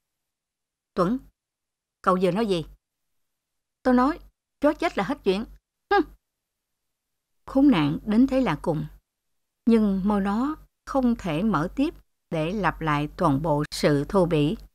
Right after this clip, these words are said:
Thầy nghiến răng, gầm lên một tiếng quát nhỏ và giang tay. Ông lại chửi bới Kitô giáo giữa nhà thờ đêm Noel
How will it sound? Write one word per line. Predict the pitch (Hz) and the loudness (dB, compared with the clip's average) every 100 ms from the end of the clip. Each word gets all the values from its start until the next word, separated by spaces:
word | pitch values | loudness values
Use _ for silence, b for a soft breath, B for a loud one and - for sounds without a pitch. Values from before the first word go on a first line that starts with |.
| _ _ _ _ _ | _ _ _ _ _
Thầy | - 190 151 | -4 -2 0
nghiến | 143 214 269 | 2 2 2
răng, | 220 196 185 - _ _ | 0 -4 -6 -12 _ _
gầm | 190 196 160 | -2 0 2
lên | 175 220 | 2 0
một | 180 - | 0 -2
tiếng | 220 247 | 0 0
quát | 262 - | -2 -2
nhỏ | 160 139 175 240 | -2 -2 -2 -4
và | 175 139 | -4 -2
giang | 185 190 | -4 -4
tay. | 185 175 170 - _ _ _ _ _ _ _ | -4 -4 -6 -16 _ _ _ _ _ _ _
Ông | 240 220 | -2 0
lại | 170 151 | -2 -2
chửi | 175 170 | 0 2
bới | 214 233 294 | 2 2 0
Kitô | - 220 - 214 208 | 2 0 4 2 4
giáo | 208 226 294 - - | 2 0 -2 -6 -10
giữa | 175 170 170 | -2 0 2
nhà | 220 160 | 2 0
thờ | 151 175 156 143 | 0 0 0 0
đêm | 185 202 | 0 2
Noel | 202 - 196 190 | 2 0 0 -2